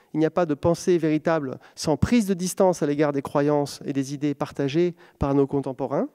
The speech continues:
sans réflexion critique, en d'autres termes, sur les préjugés, sur les idéologies, sur les superstitions. Mais cette prise de distance et cette réflexion critique doivent s'ancrer dans un double rapport au présent. Elles doivent se soumettre d'une part à l'exigence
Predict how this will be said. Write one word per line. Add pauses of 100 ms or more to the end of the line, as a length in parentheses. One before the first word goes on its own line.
(360)
sans
réflexion
critique,
en
d'autres
termes, (200)
sur
les
préjugés,
sur
les
idéologies,
sur
les
superstitions. (920)
Mais
cette
prise
de
distance
et
cette
réflexion
critique (720)
doivent
s'ancrer
dans
un
double
rapport
au
présent. (640)
Elles
doivent (220)
se
soumettre
d'une
part
à
l'exigence